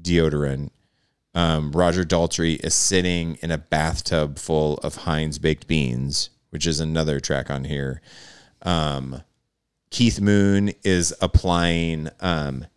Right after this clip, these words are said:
Medak, which Medak on the record was a song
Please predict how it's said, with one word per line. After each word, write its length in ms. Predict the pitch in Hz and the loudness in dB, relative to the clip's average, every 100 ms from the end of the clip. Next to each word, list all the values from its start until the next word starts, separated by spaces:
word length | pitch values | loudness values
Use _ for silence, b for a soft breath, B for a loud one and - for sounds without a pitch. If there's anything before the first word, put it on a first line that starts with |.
| - | -4
Medak, 720 | 92 95 101 104 123 - - _ _ _ _ _ _ _ - | 2 6 6 6 4 -2 -10 _ _ _ _ _ _ _ 2
which 520 | 95 87 - - - _ - | 4 4 2 -2 -6 _ 0
Medak 760 | 95 98 101 101 101 - - | 4 6 6 6 4 0 -2
on 280 | 92 92 90 | 2 4 4
the 100 | 87 | 4
record 480 | 85 87 - 90 87 | 4 2 2 0 2
was 180 | 85 82 | 2 2
a 60 | |
song 500 | 82 92 85 82 82 | 2 2 2 0 -2